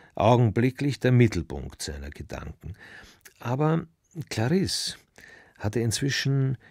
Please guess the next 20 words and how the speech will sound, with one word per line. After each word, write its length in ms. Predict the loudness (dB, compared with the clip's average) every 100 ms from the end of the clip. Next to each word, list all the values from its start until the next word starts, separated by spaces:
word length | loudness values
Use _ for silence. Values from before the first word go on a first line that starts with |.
| _ _ -2
den 180 | 0 0
saugenden 640 | -2 -2 0 0 0 0
Zug 420 | -2 0 0 -2 -2
der 180 | 0 0
ihr 240 | 2 2
zugewendeten 680 | 0 -2 0 2 0 -2 -4
Aufmerksamkeit 920 | -4 -2 -4 -2 -2 -2 -2 -4 0
unerträglich 840 | 0 0 -2 -4 -4 -4 -6 -4
werden 300 | -4 -2 -2
gefühlt 560 | -2 -4 -4 -4 -4 -10 -20 -20 -20 -20 -2
und 420 | 2 2 2 0
dem 280 | 2 4 2
Meister 480 | 2 2 2 -2 0
das 260 | 0 0
Wort 320 | 0 2 0
verlegt, 720 | -2 -2 2 2 2 -2 -10 -6
indem 320 | -4 -2 -4
sie 140 | -4
sich 340 | -6 -6 -8 -18 _ -4
Siegmund 720 | 4 4 4 4 4 2